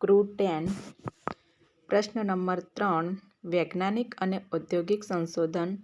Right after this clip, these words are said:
પરિષદના પ્રથમ મહિલા ડાયરેક્ટર જનરલ કોણ બન્યા? નલ્લાથમ્બી ક્લાઇસેલ્વી. પ્રશ્ન નંબર ચાર, ઓસ્કાર બે હજાર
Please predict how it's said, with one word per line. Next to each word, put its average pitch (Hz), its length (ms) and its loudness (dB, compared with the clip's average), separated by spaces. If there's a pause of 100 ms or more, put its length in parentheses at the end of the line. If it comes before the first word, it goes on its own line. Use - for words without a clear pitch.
(600)
પરિષદના 185 600 2
પ્રથમ 175 480 0
મહિલા 185 320 2
ડાયરેક્ટર 165 600 2
જનરલ 165 540 0
કોણ 202 340 -2
બન્યા? 156 440 -2 (1120)
નલ્લાથમ્બી 185 920 2 (800)
ક્લાઇસેલ્વી. 165 920 2 (1900)
પ્રશ્ન 208 320 2
નંબર 180 480 0
ચાર, 165 380 0 (1500)
ઓસ્કાર 190 520 2
બે 202 180 4
હજાર 180 320 2